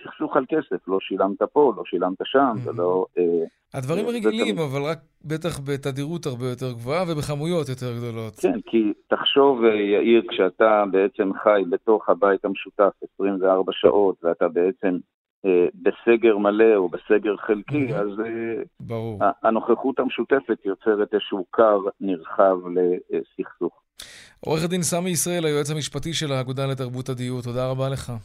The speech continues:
Speaker 1: בבקשה.
Speaker 2: ערב טוב שיהיה.
Speaker 1: ערב טוב.
Speaker 2: התובעת בבית הדין הפלילי הבינלאומי בהאג הודיעה על פתיחת חקירה בחשד לפשעי מלחמה בשטחים הפלסטינים. כתבנו המדיני עמיחי שטיין על קו הטלפון, שלום.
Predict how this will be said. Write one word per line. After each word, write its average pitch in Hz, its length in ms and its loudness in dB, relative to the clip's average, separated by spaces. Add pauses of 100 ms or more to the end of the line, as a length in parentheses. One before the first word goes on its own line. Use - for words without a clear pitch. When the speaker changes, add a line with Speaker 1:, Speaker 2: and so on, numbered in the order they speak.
(340)
Speaker 1:
בבקשה. 98 720 4
Speaker 2:
ערב 120 300 -6
טוב 113 180 -10
שיהיה. 127 300 -14 (100)
Speaker 1:
ערב 87 120 -6
טוב. - 160 -16 (1040)
Speaker 2:
התובעת 156 540 0
בבית 175 200 0
הדין 175 200 0
הפלילי 160 360 -2
הבינלאומי 156 440 -2
בהאג 143 340 0
הודיעה 143 360 -4
על 135 100 -4
פתיחת 160 480 -6
חקירה 139 500 -6
בחשד 135 460 -6
לפשעי 143 440 -6
מלחמה 156 640 -6 (180)
בשטחים 139 500 -6
הפלסטינים. 143 840 -6 (520)
כתבנו 151 520 -2
המדיני 143 440 -2
עמיחי 147 360 -2
שטיין 147 380 0 (340)
על 123 100 -10
קו 127 140 -6 (100)
הטלפון, 123 480 -4
שלום. 131 360 -2